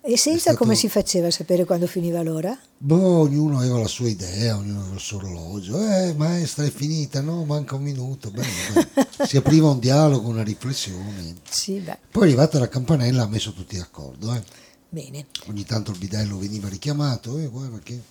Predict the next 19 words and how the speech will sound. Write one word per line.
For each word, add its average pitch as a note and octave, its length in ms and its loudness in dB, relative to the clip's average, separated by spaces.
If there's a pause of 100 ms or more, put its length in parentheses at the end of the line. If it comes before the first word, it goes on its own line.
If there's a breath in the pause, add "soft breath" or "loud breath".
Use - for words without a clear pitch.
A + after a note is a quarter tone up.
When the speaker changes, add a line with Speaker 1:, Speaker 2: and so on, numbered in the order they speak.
(340)
Speaker 1:
Eh, - 180 -4
ti - 80 -10
sei F3+ 160 -2
dimenticato, F3 400 -2
è F#3+ 40 0
vero, G#3+ 220 2
una F3 120 -2
volta G3+ 280 2
non D#3 140 -6
c'erano A3 320 -2
tutte F#3 220 -4
le E3+ 100 0
elettroniche, D#3 640 -6
il D3 60 -8
Speaker 2:
Eh, - 20 -8
Speaker 1:
bidello C3 300 0
Speaker 2:
no. G3+ 60 2
Speaker 1:
su-, F3+ 120 -6
Speaker 2:
Se - 20 -20